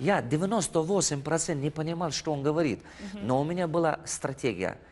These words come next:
Speaker 1: Если хотя бы одну мысль я возьму для себя,
Speaker 2: Мгм.
Speaker 1: я чего-то изменю в своей жизни.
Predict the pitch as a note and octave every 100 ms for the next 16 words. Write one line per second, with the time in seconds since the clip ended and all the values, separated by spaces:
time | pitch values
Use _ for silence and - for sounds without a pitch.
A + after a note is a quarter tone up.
0 | - D#3 - - E3+ F#3+ D#3+ D3+ D3 D3+
1 | C#3+ D3+ C#3 - C3 A#2 G#2+ C#3 G#3 D3+
2 | A2+ - G2 F#2+ D#3+ - - - E3 A#2+
3 | B2+ D3 D3 E3 E3 D3 D#3+ D#3+ D3 D3
4 | D#3 D3+ D#3 F2+ F2